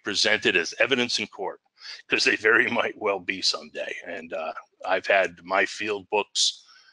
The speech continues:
uh, held up to me and, uh, questioned during depositions. Um, and luckily, I've been a pretty good note taker over the years, and things have worked out pretty well. Um,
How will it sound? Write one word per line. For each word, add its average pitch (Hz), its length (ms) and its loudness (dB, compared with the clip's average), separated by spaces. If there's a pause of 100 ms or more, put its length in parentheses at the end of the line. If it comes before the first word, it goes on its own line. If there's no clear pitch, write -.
(200)
uh, 104 140 2
held 107 260 2
up 110 200 2
to 110 100 0
me 113 320 4
and, 92 460 2
uh, 90 320 0
questioned 117 580 0
during 98 260 0
depositions. 107 840 -2 (500)
Um, 92 560 -2
and 90 720 -4
luckily, 104 480 4
I've 95 240 4
been 98 160 0
a 90 140 -2 (180)
pretty 107 160 -2
good 98 160 -2
note 104 200 -2
taker 104 300 0
over 101 120 2
the 98 80 -2
years, 95 580 2
and 87 480 -6 (480)
things 98 200 -4
have 90 100 -6
worked 92 260 -4
out 87 160 0
pretty 85 260 -8
well. 98 360 2 (880)
Um, 87 460 2